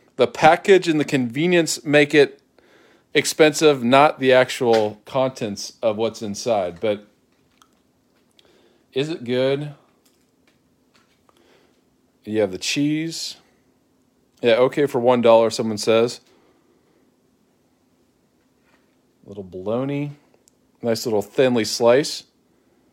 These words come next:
You can buy oxygen in a can. Oh, yeah, I've actually seen that. It's funny, they show the oxygen in a can, but what they don't tell you is that oxygen in a can,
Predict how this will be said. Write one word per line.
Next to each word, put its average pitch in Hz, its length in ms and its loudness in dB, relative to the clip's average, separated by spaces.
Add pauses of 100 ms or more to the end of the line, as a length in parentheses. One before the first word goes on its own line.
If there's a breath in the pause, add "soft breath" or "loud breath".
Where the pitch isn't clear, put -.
(500)
You 143 100 0
can 190 120 2
buy 185 160 6
oxygen 185 560 2
in 196 100 0
a - 20 -6
can. 190 360 2
Oh, 208 200 6
yeah, 220 260 6
I've 196 140 4
actually 240 260 -2
seen 247 300 -6
that. 139 420 0 (800)
It's 156 220 -6
funny, 214 300 4
they 143 160 2
show 170 300 4
the 160 120 2
oxygen 151 480 2
in 143 120 -6
a 127 60 -4
can, 151 320 -2
but 127 160 -4
what 135 140 -2
they 143 80 2
don't 165 200 0
tell 160 160 2
you 139 220 0 (480 soft breath)
is 143 140 -4
that 160 240 4
oxygen 175 520 2
in 170 140 -2
a 143 60 0
can, 165 480 0